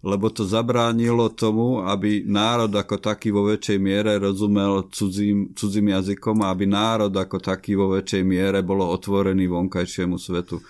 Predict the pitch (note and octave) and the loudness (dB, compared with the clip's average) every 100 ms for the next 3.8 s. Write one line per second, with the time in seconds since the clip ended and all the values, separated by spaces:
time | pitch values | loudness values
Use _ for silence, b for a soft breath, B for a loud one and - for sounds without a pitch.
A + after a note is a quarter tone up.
0 | B B - F#2+ G2+ - G#2 G2 G2+ G#2+ | B B -4 0 0 0 0 0 0 -2
1 | - G#2+ G#2+ G2 G2 F#2 G2+ G2+ F#2 F#2+ | 0 -2 0 0 0 0 -2 -2 0 0
2 | F2+ F2 F#2+ G2 F2+ F#2+ F#2 F2+ F2+ - | -2 -2 -4 -4 -2 -2 0 0 0 0
3 | F#2+ F2 F#2 F#2+ G#2 G#2 F#2+ F2+ | -2 0 0 0 0 0 0 -4